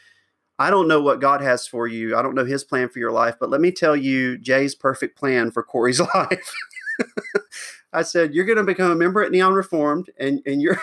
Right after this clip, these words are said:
<laughs> you're, you're gonna, uh, you're gonna, you know, come under care of Presbytery.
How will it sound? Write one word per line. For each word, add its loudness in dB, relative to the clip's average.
<laughs> -20
you're, -2
you're 0
gonna, 2
uh, 2
you're -2
gonna, 0
you -4
know, -2
come -2
under 0
care 0
of -6
Presbytery. 0